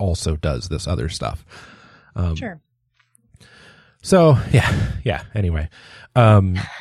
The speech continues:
Speaker 1: yeah, it's a, it's a whole thing. It's, it's interesting.
Speaker 2: So, um,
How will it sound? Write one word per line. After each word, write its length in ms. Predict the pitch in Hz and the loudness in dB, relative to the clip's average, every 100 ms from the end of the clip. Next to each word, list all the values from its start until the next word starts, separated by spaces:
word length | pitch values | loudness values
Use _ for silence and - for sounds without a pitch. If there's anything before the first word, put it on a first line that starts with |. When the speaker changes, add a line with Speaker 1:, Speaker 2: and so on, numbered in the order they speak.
| - - _ - _ _ - - - - - _ _ _ 453 427 - 523 494 247 - - - - - _ _ _ _ _ | -20 -20 _ -20 _ _ -20 -20 -20 -20 -20 _ _ _ -8 -6 -8 -8 -10 -12 -14 -20 -20 -20 -20 _ _ _ _ _
Speaker 1:
yeah, 240 | 135 120 101 | 2 4 4
it's 260 | 131 - 143 | 2 4 4
a, 360 | 127 113 107 90 - - | 6 6 4 2 -6 -4
it's 200 | 127 - | -2 0
a 140 | 123 104 | 0 0
whole 140 | 104 | 0
thing. 280 | - 85 90 - | -2 -4 -6 -10
It's, 320 | 104 - - - | -10 -10 -14 -14
it's 340 | 107 - - - | -14 -14 -18 -10
interesting. 220 | 107 - - | -10 -6 0
Speaker 2:
So, 260 | 269 247 - | 2 2 2
um, 480 | 233 214 196 190 | 0 -2 -4 -8